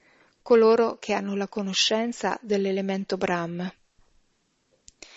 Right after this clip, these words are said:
Nelle scritture hanno mostrato otto virgola quattro milioni di specie.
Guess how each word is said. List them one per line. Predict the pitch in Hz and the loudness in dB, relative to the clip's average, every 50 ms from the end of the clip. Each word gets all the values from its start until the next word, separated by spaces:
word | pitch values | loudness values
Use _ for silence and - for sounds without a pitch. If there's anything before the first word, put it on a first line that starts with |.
| - - - - - - _ _ | -20 -20 -20 -20 -20 -20 _ _
Nelle | 240 247 247 247 240 | 4 6 6 6 6
scritture | - - - 247 247 - _ - 311 311 320 294 220 196 185 170 - _ - - | 4 -2 -6 -6 -6 -6 _ -4 -2 0 2 2 2 0 0 -4 -8 _ -10 -8
hanno | 208 202 196 190 | -6 -4 -4 -4
mostrato | 202 202 185 - - - 226 214 214 220 - _ - 185 175 - - - | -4 -6 -8 -10 -8 -4 -2 -2 -2 -2 -4 _ -4 -2 -2 -2 -4 -4
otto | - 233 240 254 254 - _ _ _ - 214 | 0 2 2 2 2 -2 _ _ _ -4 -2
virgola | 190 202 202 202 - - 208 196 190 190 | 0 0 -2 -2 -4 -4 -4 -4 -4 -4
quattro | - - 214 196 202 - - - 190 | -2 -2 -2 -2 -2 -6 -8 -8 -6
milioni | 190 190 185 185 196 190 190 190 185 | -6 -6 -4 -2 -2 -2 -2 -2 -6
di | 180 208 | -6 -8
specie. | 175 - - - _ 208 185 180 175 - - - 175 180 180 - | -10 -10 -12 -8 _ -4 -2 -2 0 0 0 0 0 -2 -4 -8